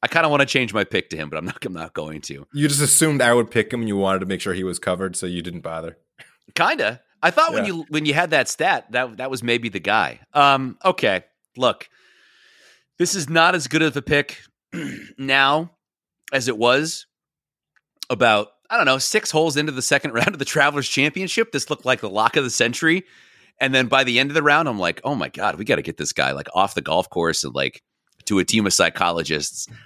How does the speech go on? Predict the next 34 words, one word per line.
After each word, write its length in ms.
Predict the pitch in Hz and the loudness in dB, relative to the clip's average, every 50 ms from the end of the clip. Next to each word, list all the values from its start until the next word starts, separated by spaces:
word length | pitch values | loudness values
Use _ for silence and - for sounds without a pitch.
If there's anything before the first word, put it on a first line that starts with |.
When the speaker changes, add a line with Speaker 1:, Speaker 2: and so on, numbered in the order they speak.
| - - - - - | -20 -20 -20 -6 0
Speaker 1:
I'm 160 | - 175 196 180 | 2 2 2 2
still 280 | - - 226 214 208 | -2 0 0 0 0
picking 320 | - - 196 185 - 165 151 | 2 0 0 0 2 2 2
him. 200 | 143 135 131 - _ _ _ _ _ - | 2 0 -2 -6 _ _ _ _ _ -6
The 100 | 147 135 | -6 -2
value 540 | 120 160 165 180 185 196 185 175 170 165 160 | 2 2 2 2 2 0 -2 -2 -4 -4 -2
is 260 | 143 139 139 117 98 | -2 -2 -2 -2 -4
garbage. 720 | 85 - 120 113 117 117 107 98 87 73 71 - - - _ _ _ - | -6 -2 0 2 2 2 0 0 -4 -6 -6 -10 -14 -16 _ _ _ 0
Don't, 280 | - 156 170 175 170 - | 0 2 0 0 -4 -4
but 180 | - 131 - 127 | -8 -8 -6 0
don't 300 | - 165 165 170 165 - | 2 2 4 4 2 2
put 180 | - 170 - 123 | 0 0 2 2
money 240 | 123 117 113 107 | 0 2 2 2
on 140 | 98 92 85 | 0 0 -2
this 160 | 82 80 - | -2 -6 -6
guy. 240 | 104 - 73 69 67 | -4 -4 -4 -4 -4
There's 200 | 73 92 90 - | -6 -8 -10 -8
no 260 | 117 113 127 139 151 | -4 0 0 0 0
value 360 | 139 127 131 120 117 113 110 101 | 2 2 4 4 4 2 2 0
to 80 | 101 | -2
do 280 | 85 78 95 98 98 95 | -2 -2 -4 -2 0 0
it. 160 | 95 90 - _ _ _ _ _ _ _ _ _ _ _ - | -2 -2 -6 _ _ _ _ _ _ _ _ _ _ _ -2
My 100 | 104 107 | -2 -2
reasoning, 640 | 101 110 135 156 143 165 170 175 175 175 185 180 _ _ _ _ _ - _ _ _ _ _ _ _ _ _ _ - | 2 2 2 2 2 2 2 2 2 2 0 -4 _ _ _ _ _ -20 _ _ _ _ _ _ _ _ _ _ -14
it's 160 | 113 110 - | -14 -12 -12
time. 340 | - 95 82 69 58 53 50 _ _ _ _ _ _ _ _ _ _ _ _ _ _ - | -10 -8 -8 -8 -10 -12 -18 _ _ _ _ _ _ _ _ _ _ _ _ _ _ -10
Roars, 580 | 107 139 175 185 196 202 196 180 165 147 117 | -2 2 4 6 6 6 6 6 6 4 4
baby. 460 | 107 151 156 156 151 147 156 151 151 | 4 4 4 4 4 4 4 4 6
I'm 160 | 139 143 143 - | 6 4 4 4
picking 340 | 190 226 226 220 208 185 | 2 2 2 2 -2 -4
Rory 320 | 160 165 196 226 240 247 220 | 0 0 0 2 2 0 0
McIlroy 680 | 202 196 185 185 175 175 151 139 131 127 127 127 120 - | 0 0 2 2 2 0 0 2 2 4 4 2 2 -2
to 100 | 131 123 | -4 -2
win 480 | 117 139 143 139 139 135 131 131 123 | 0 2 2 2 2 0 -2 -6 -8